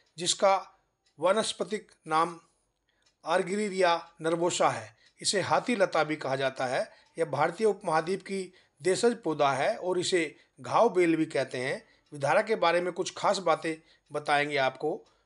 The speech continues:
विधारा के पत्ते पान के पत्तों के समान होते हैं और इसके फूल बैंगनी रंग के होते हैं। विधारा के पत्तों, जड़ों और बीजों का इस्तेमाल कई औषधीय लाभों के लिए किया जाता है।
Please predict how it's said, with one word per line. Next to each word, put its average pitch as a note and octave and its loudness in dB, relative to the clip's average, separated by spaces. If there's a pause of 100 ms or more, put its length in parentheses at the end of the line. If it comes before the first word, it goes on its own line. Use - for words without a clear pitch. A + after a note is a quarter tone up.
(120)
विधारा D#3 2
के A3 -4
पत्ते F3 -2
पान F#3 0
के G3+ -2
पत्तों F#3 -4
के D3+ -4 (180)
समान F3+ 0
होते D3 -2
हैं C3+ -4 (260)
और E3+ -2 (120)
इसके - -2
फूल G#3+ -2
बैंगनी G#3 2
रंग E3 0
के C#3+ -4
होते B2 -2
हैं। A#2 -12 (460)
विधारा D3+ 2
के G3+ -4
पत्तों, F#3+ 0
जड़ों F3 2
और F3+ 2
बीजों E3 0
का F3+ 2
इस्तेमाल D3 -2 (340)
कई A3+ -2
औषधीय F3 2
लाभों D#3 4
के F3 -2
लिए E3 2
किया C3+ -2
जाता C3+ -2
है। F3 -4